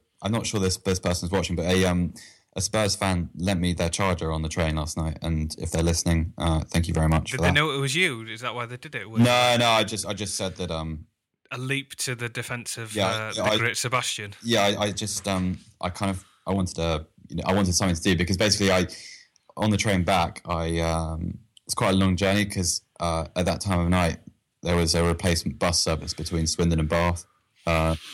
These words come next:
Speaker 1: so I kind of thought, well, either I'm just gonna stare into space for the next three hours, or I do need some phone battery. But I was looking at what people were saying about it, and, and, and people have been kind of, kind of scathing about our performance.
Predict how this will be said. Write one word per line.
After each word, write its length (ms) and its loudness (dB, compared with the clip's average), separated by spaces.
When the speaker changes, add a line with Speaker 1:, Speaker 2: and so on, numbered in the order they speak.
Speaker 1:
so 200 0
I 80 4
kind 220 2
of 80 0
thought, 180 0
well, 300 0
either 200 4
I'm 100 4
just 140 0
gonna 120 0
stare 420 2
into 420 -2
space 560 2
for 120 -10
the 100 -4
next 180 -6
three 160 -2
hours, 340 0
or 80 0
I 40 0
do 180 0
need 140 0
some 160 -2
phone 200 0
battery. 340 -2
But 80 4
I 20 6
was 100 4
looking 180 4
at 40 4
what 100 0
people 180 0
were 60 2
saying 240 2
about 200 2
it, 100 -4
and, 140 2
and, 160 0
and 160 2
people 160 2
have 100 2
been 140 2
kind 240 0
of, 60 -2
kind 100 0
of 60 2
scathing 320 2
about 220 0
our 80 0
performance. 440 -4